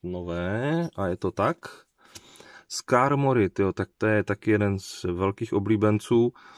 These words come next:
Eh, toho jsem mnohokrát měl ještě ve verzi Gold a Silver a Krystal, tak častokrát byl v, eh, té mojí partě šesti Pokémonů a s ním jsem toho nahrál fakt hodně, protože on byl tehda, eh,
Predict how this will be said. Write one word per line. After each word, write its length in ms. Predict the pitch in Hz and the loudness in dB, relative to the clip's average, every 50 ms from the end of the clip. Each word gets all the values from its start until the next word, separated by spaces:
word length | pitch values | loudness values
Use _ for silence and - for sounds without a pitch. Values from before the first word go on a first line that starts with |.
| - - - - _ _ _ _ - | -20 -20 -20 -20 _ _ _ _ -6
Eh, 300 | - 90 95 95 92 92 | -2 -2 0 0 0 0
toho 240 | - - 98 101 104 | -2 -2 0 0 2
jsem 180 | - - 113 101 | 2 2 2 2
mnohokrát 920 | 98 92 92 92 98 107 110 123 127 113 - 110 104 101 98 98 - - | 2 2 2 2 2 2 2 0 0 0 0 0 0 0 0 -2 -2 -2
měl 340 | 98 92 95 95 95 98 - | -2 -2 0 0 0 0 -2
ještě 260 | - - - - - 98 | -4 -6 -6 -4 -2 -2
ve 140 | 98 95 | 0 0
verzi 680 | 90 98 95 98 95 90 92 95 95 92 92 92 92 90 90 - - 92 90 87 | 0 0 0 0 0 0 2 2 4 4 4 2 2 0 -4 -6 -6 -4 -4 -2
Gold 320 | 90 95 95 98 95 - | 0 0 0 0 0 -2
a 80 | - 95 | -4 -4
Silver 440 | - - - 95 95 90 98 101 - | -4 -2 -2 0 0 0 0 -2 -2
a 80 | 98 | -2
Krystal, 580 | - - - 92 92 - - - 92 90 90 90 | -4 -2 -4 -4 -4 -4 -6 -2 -2 0 0 0
tak 160 | - 90 87 - - - | -2 -6 -8 -8 -12 -6
častokrát 640 | - 104 101 - - 110 104 - 104 101 98 95 - | -4 -2 -2 -2 -2 -4 -4 -2 -2 -2 -2 -2 -4
byl 360 | 92 87 95 95 95 95 90 | -2 0 2 2 2 0 -2
v, 240 | 87 - - - - | -6 -12 -14 -12 -6
eh, 200 | 90 92 92 87 | -4 -2 -2 -2
té 160 | - - 95 | -2 -2 -2
mojí 220 | 95 95 92 92 90 | 0 0 0 -2 -2
partě 320 | - 92 90 90 - 98 | -2 -2 -4 -2 -4 -6
šesti 340 | 92 - 98 - - - 104 | -6 -6 -8 -8 -4 -4 -4
Pokémonů 720 | - 92 - - - 92 92 95 92 92 92 92 92 - | -2 -4 -2 0 0 0 2 2 2 2 2 0 0 0
a 140 | - 85 85 - - - - - - - - - - - - - - | -2 -4 -4 -6 -12 -20 -20 -20 -20 -20 -20 -20 -20 -20 -20 -20 -14
s 100 | - - | -4 0
ním 220 | 110 104 101 104 | 2 2 4 2
jsem 320 | - - 107 101 95 95 - - - 60 71 78 92 90 - | 2 2 2 2 2 0 0 -4 -8 -6 -4 -4 -4 -2 -2
toho 460 | - 90 87 101 95 92 92 90 90 | -2 0 2 2 2 4 2 2 2
nahrál 560 | 90 92 90 90 104 101 98 95 95 92 92 - | 0 0 0 0 0 2 2 2 2 0 -2 -4
fakt 300 | - - 107 107 107 92 | -2 0 0 0 2 2
hodně, 360 | 98 98 87 92 92 95 92 | 2 2 2 2 2 0 0
protože 420 | - 87 - - - 92 90 87 | -2 -4 -6 -2 0 2 2 2
on 200 | - 92 92 90 | 2 2 0 2
byl 140 | 90 95 90 | 2 0 0
tehda, 380 | - - 90 95 95 92 92 90 - - - - - - - - - _ _ | 0 0 0 0 2 2 0 0 -4 -8 -18 -20 -20 -20 -20 -20 -20 _ _
eh, 40 | - | -2